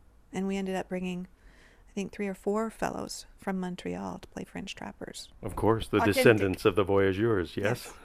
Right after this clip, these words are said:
Speaker 1: Yes, yes.
Speaker 2: <laughs> Tell me, how did you first get into this line of work?
Speaker 1: Oh, thirty years ago.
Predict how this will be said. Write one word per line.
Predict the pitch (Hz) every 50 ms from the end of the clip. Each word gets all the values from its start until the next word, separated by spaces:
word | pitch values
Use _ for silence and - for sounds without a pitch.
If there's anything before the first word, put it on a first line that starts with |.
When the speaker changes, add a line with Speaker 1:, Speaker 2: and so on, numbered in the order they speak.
| - - -
Speaker 1:
Yes, | 214 214 202 - - -
yes. | 165 - - - - - -
Speaker 2:
<laughs> | - - - -
Tell | - 156 170 180
me, | 165 131 101 95 95 95 117 - - - - - - - - - - - - - - - - - -
how | - - 190
did | 196 214 160 135
you | 165
first | 151 - - 139 - - -
get | 120 101 95
into | 90 82 85
this | - 87 76 - -
line | 87 73 71 73
of | 73 -
work? | 80 73 76 - - - - - - - - - -
Speaker 1:
Oh, | - 214 214 214 214 202 190 180 170 160 160 160 -
thirty | 202 196 196 202
years | 202 202 196 185 175 -
ago. | 170 - - - - - -